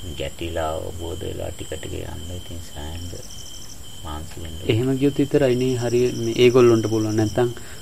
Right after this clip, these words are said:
Speaker 2: අර වඩපු කෙනෙක් ඉන්නවා නම්
Speaker 1: එයා ටක් ගාලා ක්‍රමයේ කියලා දෙනවා. ඉර වෙනකොට කියනවනේ භාවනාව තන ඉර වෙලා. නියම බුදු පිළිම පේනවා. දැන් නම් භාවනාව වැඩෙනවා නෑ. භාවනාව කැඩිලා. කොයිද හිටියේ? ආනාපාන. දැන් ආනාපාන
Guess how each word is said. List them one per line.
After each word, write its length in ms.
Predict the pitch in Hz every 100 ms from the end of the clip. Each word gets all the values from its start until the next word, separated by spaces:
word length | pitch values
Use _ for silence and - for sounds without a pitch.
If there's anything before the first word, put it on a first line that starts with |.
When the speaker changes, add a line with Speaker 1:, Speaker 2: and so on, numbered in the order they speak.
| -
Speaker 2:
අර 120 | -
වඩපු 340 | 104 107 117 131
කෙනෙක් 300 | 135 135 143
ඉන්නවා 300 | 135 139 139
නම් 200 | 156 160 151 139
Speaker 1:
එයා 220 | 113 127
ටක් 240 | 110 110
ගාලා 220 | 147 147
ක්‍රමයේ 260 | 120 123 113
කියලා 320 | - 76 69
දෙනවා. 240 | - 69 - - - -
ඉර 160 | - 120 151
වෙනකොට 360 | 175 185 190
කියනවනේ 380 | 175 165 170 156
භාවනාව 400 | 127 135 160 160
තන 160 | 147 139
ඉර 140 | 127
වෙලා. 280 | 151 147 123 - - -
නියම 380 | 92 110 113 147 160
බුදු 240 | 117 117
පිළිම 300 | 127 135 139 127
පේනවා. 400 | - 110 127 117 - - -
දැන් 240 | 98 110
නම් 160 | 147 151
භාවනාව 420 | 135 131 123 101
වැඩෙනවා 300 | 90 85 78
නෑ. 220 | 98 127 - 92
භාවනාව 440 | 101 113 139 135
කැඩිලා. 420 | 104 107 127 - - - - - - - -
කොයිද 300 | 139 151 156
හිටියේ? 380 | 143 156 135 - - - -
ආනාපාන. 520 | 95 135 139 - 95
දැන් 160 | 98 113
ආනාපාන 560 | 135 185 196 175 160